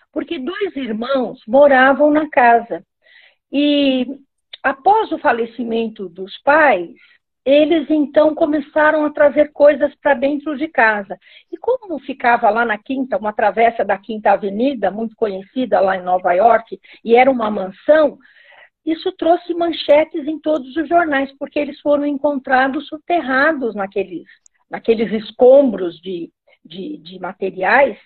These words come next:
Tinha mais de seis pianos, só pra ter uma ideia. Tinha um carro dentro da casa. Depois, pra quem quiser, eu passo o link, ou mesmo na dissertação consta, que as pessoas podem pesquisar na internet e vão encontrar a casa. Era uma mansão de três andares,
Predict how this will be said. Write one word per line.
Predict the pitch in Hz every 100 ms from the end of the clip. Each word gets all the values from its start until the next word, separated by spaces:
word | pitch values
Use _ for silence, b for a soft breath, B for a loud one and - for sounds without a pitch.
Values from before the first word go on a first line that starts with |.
| _ b b -
Tinha | 320 339
mais | 302 330 359 240
de | 294 -
seis | 311 277 - -
pianos, | 269 254 247 254 254 254 262 -
só | - -
pra | 381
ter | - 381
uma | 370
ideia. | 277 240 208 - - -
Tinha | 330 330
um | 330 -
carro | - 311 294 294 285 247 262
dentro | 254 254 262 247
da | 247 -
casa. | 247 240 240 240 202 240 233 _ _ _ _
Depois, | - 262 320 403 -
pra | 302
quem | - 262
quiser, | 262 226 196 277 320 247 _ _
eu | 247
passo | 262 277 294 320 - 254
o | 262 240
link, | 233 254 339 339 220 175 b -
ou |
mesmo | 262 277 285 285
na | 262 233
dissertação | 214 233 233 226 202 - 247 226
consta, | - 262 330 269 - 190 185 b b
que | 254
as | 254
pessoas | 269 269 311
podem | - 277 277 294 294
pesquisar | 294 285 269 226 220
na | 214
internet | 202 196 196 214 277 285
e | 285
vão | 269
encontrar | 330 320 339 320 330
a | 339
casa. | - 240 247
Era | 277
uma | 320 370
mansão | 440 466 - 311 330
de | 302 269
três | - 285 320
andares, | 269 254 202 208 262